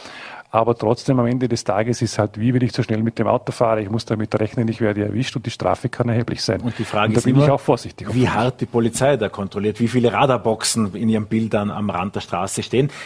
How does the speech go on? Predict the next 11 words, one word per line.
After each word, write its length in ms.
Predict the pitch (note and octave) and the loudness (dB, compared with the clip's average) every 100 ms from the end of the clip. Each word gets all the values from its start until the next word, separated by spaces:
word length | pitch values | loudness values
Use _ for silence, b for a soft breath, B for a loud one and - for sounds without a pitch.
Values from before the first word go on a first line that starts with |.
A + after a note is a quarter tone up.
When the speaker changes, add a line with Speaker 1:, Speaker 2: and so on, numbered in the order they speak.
| B | B
Speaker 2:
Wenn 160 | - E3 | 0 2
wir 120 | E3+ | 0
zurückblicken 640 | - C#3+ E3+ E3+ E3+ - | 2 0 0 -2 -2 2
im 220 | D3+ C#3 A2+ | 2 2 -2
ersten 400 | - C#3+ - D#3+ | 0 0 0 0
Lockdown, 480 | C#3+ C#3+ - C#3 C3 | 2 2 2 2 4
da 80 | B2+ | 0
hat 100 | B2 | 0
die 60 | |
Vorarlberger 480 | A#2+ A#2 A#2+ A#2+ A2+ | 0 2 2 2 0
Polizei 680 | - A2 G#2+ - G#2+ A2+ | 2 0 0 2 4 4